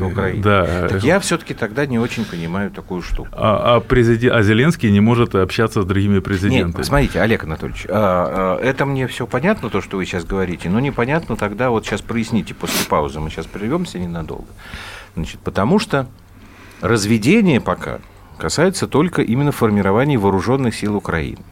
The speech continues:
Speaker 2: Насколько я понимаю, этот Азов, пока там вот эти люди, с которыми Зеленский разговаривал там по поводу лох, не лох, они остались там. Аваков сказал буквально в тот же самый день, двадцать девятого, там, тридцатого октября:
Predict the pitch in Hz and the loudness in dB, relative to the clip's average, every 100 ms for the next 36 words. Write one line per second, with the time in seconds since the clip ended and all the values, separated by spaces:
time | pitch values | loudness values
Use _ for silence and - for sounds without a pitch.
0 | - 92 - 135 131 107 107 113 160 190 | -10 -8 -2 -2 0 0 2 2 4 4
1 | 143 113 98 95 107 170 - 110 - 101 | 4 2 0 0 2 0 2 -2 0 0
2 | 87 87 87 104 90 104 113 80 - 85 | 0 0 -2 -2 2 4 4 2 -2 0
3 | 90 80 73 73 85 87 73 - 82 87 | 0 0 -2 -2 0 -2 -2 -4 -4 0
4 | 143 214 156 82 73 73 90 87 78 71 | 2 4 2 0 -2 -2 -2 0 -2 -4
5 | - - - 98 95 - 90 69 - 90 | -10 -16 -2 2 2 0 -2 -2 -2 0
6 | 170 196 127 151 135 - 76 55 - - | 2 2 2 0 0 -2 -4 -4 -16 -20
7 | - - - - - 85 123 226 165 - | -20 -20 -20 -18 -2 2 4 4 0 0
8 | 110 123 107 62 - - - - - - | 0 4 2 0 -10 -20 -20 -16 -8 2
9 | 151 165 113 131 143 120 107 113 110 85 | 2 4 2 0 0 -2 0 2 2 2
10 | 117 73 78 92 - 76 85 131 110 92 | 0 0 0 -2 -4 -2 0 0 0 -2
11 | 80 80 76 123 127 101 92 - 92 82 | -2 -4 -4 -2 -2 -2 -4 -4 -4 -4